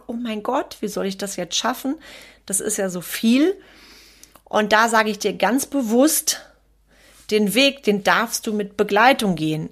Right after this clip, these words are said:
Also ich bin dabei auch sehr gerne an deiner Seite. Ich zeige dir, wie du den Weg gehen darfst.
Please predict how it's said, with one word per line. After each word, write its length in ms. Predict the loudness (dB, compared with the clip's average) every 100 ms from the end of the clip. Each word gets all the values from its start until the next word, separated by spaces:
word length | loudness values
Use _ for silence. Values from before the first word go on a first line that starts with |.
| -6
Also 220 | 0 0
ich 420 | 2 0 -2 _
bin 280 | 6 6 4 -2 _ _
dabei 460 | 2 4 4 4 2
auch 140 | 2
sehr 300 | 2 4 4
gerne 320 | 4 4 4
an 160 | 2 2
deiner 340 | 2 2 0
Seite. 560 | 0 0 0 -2 -4 -6 -14 -20 -20 -20 _ _
Ich 240 | -4 -4 -2
zeige 440 | 2 2 2 0
dir, 540 | -2 2 4 4 -2 -12 _
wie 420 | -14 -8 -2 0 0
du 300 | 0 -2 -4 -4
den 240 | -2 0
Weg 200 | -2 -4
gehen 260 | -2 0 2
darfst. 580 | 2 2 0 -4 -10